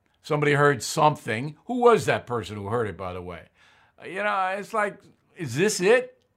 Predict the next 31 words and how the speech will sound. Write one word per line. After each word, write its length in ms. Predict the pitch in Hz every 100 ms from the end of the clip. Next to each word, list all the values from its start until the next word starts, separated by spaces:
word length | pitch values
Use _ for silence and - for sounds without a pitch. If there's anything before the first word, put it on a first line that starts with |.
| _ -
That's 320 | 143 185 196
all? 640 | 165 202 226 240 214 _ _ _ _ -
And 100 | 170
that's 200 | 240 247
all. 580 | 285 330 330 180 - _ _ _ _ _ _ _ _ _ _ _ -
There's 200 | 175 240
no 200 | 220 196
headline 500 | 180 170 180 180 180
here. 200 | 175 220
There's 180 | 214 156
nothing 280 | 185 175 175
I 120 | 165
can 160 | 160
tell 240 | 139 165 160
you 100 | 160
about. 480 | 151 175 208 214 _ _ _ _ _ _ _ _ _ _
It's 200 | 160 175
all 240 | 185 185 185
bull. 580 | 185 254 185 107 - _ _ _ _ _ _ _ 143
And 520 | 139 139 139 143 127
so 600 | - 170 180 170 151 - - _
you 180 | 156 202
haven't 180 | 277 220
heard 260 | 196 269
a 60 | 196
lot 320 | 175 196 185
from 140 | 160 143
Donald 320 | 156 139 123
Trump. 280 | 226 196 151
I 60 |
mean, 260 | 143 139